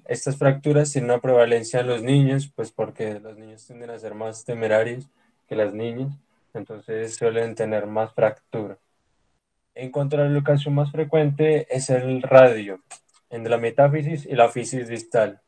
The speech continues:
Y las fracturas que afectan la fisis representan el veintiuno coma siete por ciento de las lesiones. Aquí tenemos la anatomía del hueso en los niños,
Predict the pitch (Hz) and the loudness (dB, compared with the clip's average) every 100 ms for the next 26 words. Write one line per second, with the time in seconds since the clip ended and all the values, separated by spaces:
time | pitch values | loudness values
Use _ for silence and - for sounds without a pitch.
0 | _ _ _ _ _ _ - 147 160 160 | _ _ _ _ _ _ -6 -2 0 0
1 | 151 - 151 151 147 - 147 156 143 - | -2 -2 0 0 0 -2 -2 -2 -4 -2
2 | 151 143 147 139 143 143 - - 123 - | -2 -2 -2 -4 -4 -6 -6 -4 -4 -2
3 | 120 120 110 107 120 131 127 113 113 - | -4 -2 -6 -2 -2 -2 -2 -4 -4 0
4 | 151 151 151 127 120 123 170 131 120 120 | 0 2 0 0 -4 -4 -4 -4 -8 -8
5 | 107 120 117 110 101 120 107 - _ _ | -4 0 0 -2 -6 -6 -6 -10 _ _
6 | _ - 107 127 127 139 147 139 123 - | _ -6 -4 -2 0 2 4 2 0 -2
7 | 117 117 120 131 117 127 139 143 156 151 | -4 0 4 4 4 2 2 0 -4 -6
8 | - 120 117 113 113 113 110 110 110 107 | -8 -4 -2 -2 -4 -8 -10 -14 -16 -16
9 | 120 135 151 160 143 | -14 -14 -14 -16 -20